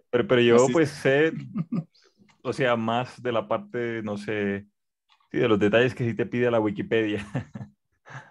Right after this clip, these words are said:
Speaker 2: ¿Así se escribe, Eduardo?
Speaker 1: Sí, así está bien. Pues falta una tilde, pero yo creo que él te la va. Ajá.
Speaker 2: Eh, pues le puse la tilde al final.
Speaker 1: Sí,
Speaker 2: Era al
Speaker 1: sí,
Speaker 2: final.
Speaker 1: sí. Sí, ahí se ve. Solo que no, sí, ahí está bien.
Speaker 2: Listo, dale.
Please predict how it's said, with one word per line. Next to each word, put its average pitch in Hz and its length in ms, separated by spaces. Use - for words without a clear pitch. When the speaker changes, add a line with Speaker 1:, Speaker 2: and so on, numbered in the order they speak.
Speaker 2:
¿Así 123 240
se 147 100
escribe, 156 760
Eduardo? 131 500
Speaker 1:
Sí, 165 100
así 110 160
está 107 180
bien. 101 400
Pues 120 140
falta 123 220
una 151 120
tilde, 170 280
pero 110 200
yo 104 80
creo 113 160
que 113 80
él 104 120
te 113 100
la 104 140
va. 98 420
Ajá. 107 260
Speaker 2:
Eh, 120 480
pues 131 100
le 131 100
puse 139 180
la 156 120
tilde 139 200
al 147 100
final. 131 320
Speaker 1:
Sí, 190 180
Speaker 2:
Era 120 120
al 151 100
Speaker 1:
sí, 156 60
Speaker 2:
final. 120 280
Speaker 1:
sí. 101 60
Sí, - 100
ahí 104 180
se 104 120
ve. 95 220
Solo 101 160
que 104 80
no, 95 400
sí, - 200
ahí 104 120
está 104 140
bien. 101 100
Speaker 2:
Listo, 98 260
dale. 92 300